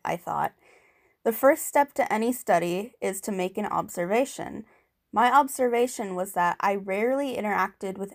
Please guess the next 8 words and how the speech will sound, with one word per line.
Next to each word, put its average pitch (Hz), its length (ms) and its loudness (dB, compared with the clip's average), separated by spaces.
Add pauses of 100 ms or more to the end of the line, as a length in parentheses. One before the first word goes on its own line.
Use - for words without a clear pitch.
any 226 260 0
autistic 202 560 -4
students 196 560 -2
at 180 160 -2
the 175 80 -6
D 175 160 -4
R 160 140 0
C. - 420 -4